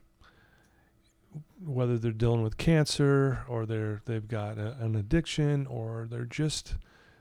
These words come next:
something's just, like we said, everyone's dealing with something. What's some advice that you could give that one person right now that's listening to you that's struggling?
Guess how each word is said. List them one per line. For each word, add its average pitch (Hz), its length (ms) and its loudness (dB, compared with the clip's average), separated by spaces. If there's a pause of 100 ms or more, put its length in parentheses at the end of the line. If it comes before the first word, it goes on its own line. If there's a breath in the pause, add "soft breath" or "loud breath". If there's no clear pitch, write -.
something's 139 800 0
just, - 380 -6
like 131 280 0
we 135 80 6
said, 127 220 2
everyone's 135 320 0
dealing 120 300 -2
with 113 120 -4
something. 120 480 -10 (640 loud breath)
What's 156 240 2
some 180 160 2
advice 120 460 0
that - 100 -6
you 135 100 -10
could - 140 -20
give 135 140 -2
that 131 180 -4
one 131 180 -4
person 127 400 -2
right 120 180 -8
now 117 320 -8
that's - 220 -12
listening 127 380 -6
to - 160 -2
you 64 100 -8
that's 64 240 -12
struggling? 117 580 -10